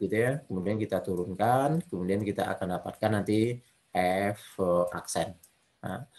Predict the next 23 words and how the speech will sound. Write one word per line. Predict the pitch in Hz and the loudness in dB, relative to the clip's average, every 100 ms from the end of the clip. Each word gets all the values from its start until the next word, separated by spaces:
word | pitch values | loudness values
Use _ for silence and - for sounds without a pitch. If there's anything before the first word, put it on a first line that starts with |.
| - _ - | -20 _ -10
eh, | - 110 107 | 0 2 2
kalau | 127 120 120 - | 2 2 2 2
F | 117 123 | 0 0
ini | 123 117 | 0 2
bisa | 113 117 | 2 2
digambar, | 107 101 90 101 139 254 - _ _ - | 2 0 2 2 2 0 -4 _ _ -4
eh, | 95 92 92 98 | -2 0 0 -2
ada | 95 95 95 92 90 92 87 | -2 0 2 4 4 2 0
bentuk, | 95 90 98 98 - _ _ _ 98 | -4 0 2 2 0 _ _ _ 2
eh, | 92 104 - _ - | 2 0 -4 _ -4
kurvanya, | - - - 87 95 123 170 262 | 0 0 2 0 2 0 0 0
maka | 117 113 160 | 0 0 0
F | - 120 - | 0 -4 -4
aksen | - - 104 107 | -6 -2 0 2
pun | 180 | 2
juga | 139 131 147 | 4 4 4
nanti | 123 139 | 4 2
bisa | 123 107 | 2 2
digambar. | 110 113 113 104 87 90 - _ _ _ - | 4 4 4 2 0 -4 -10 _ _ _ -4
Ada | 104 107 | 0 2
bentuk | 107 101 110 | 2 2 0
kurvanya | 117 107 104 95 95 | 0 2 2 2 0
juga, | 95 104 98 85 85 | 0 2 2 2 -2